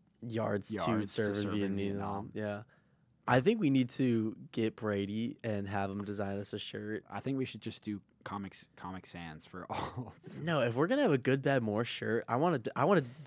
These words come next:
Speaker 1: do it right.
Speaker 2: I want impact.
Speaker 1: You want impact? <laughs> I want the, I want the spend a hundred and one fab on Jerome Ford, become ungovernable <laughs> shirt.
Speaker 2: That's a hard,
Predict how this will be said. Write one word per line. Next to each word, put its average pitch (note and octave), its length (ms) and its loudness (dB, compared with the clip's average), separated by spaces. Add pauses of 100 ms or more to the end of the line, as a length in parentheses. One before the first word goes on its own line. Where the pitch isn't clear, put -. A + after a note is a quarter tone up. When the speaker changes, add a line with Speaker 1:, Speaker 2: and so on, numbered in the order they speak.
Speaker 1:
do B2 140 6
it G#2+ 40 2
right. A2 280 -6
Speaker 2:
I - 20 -2
want B2 180 -2
impact. - 680 -8 (240)
Speaker 1:
You C3 100 -2
want C#3 200 4
impact? - 540 -2 (240)
<laughs> - 400 -12
I C3 80 8
want F#3 240 8
the, E3+ 240 8
I C3 120 6
want F3+ 200 6
the A#2+ 380 8 (360)
spend C#3 440 2
a C3+ 60 10
hundred B2 320 4
and A#2 100 0
one A#2+ 160 4
fab A2+ 400 0
on A#2 120 2
Jerome A2 380 0
Ford, A2+ 340 2
become A#2 400 -4
ungovernable A2+ 800 -2
<laughs> - 20 -4
shirt. - 500 -6 (140)
Speaker 2:
That's G#2 280 -10
a F2+ 100 -10
hard, E2 420 -10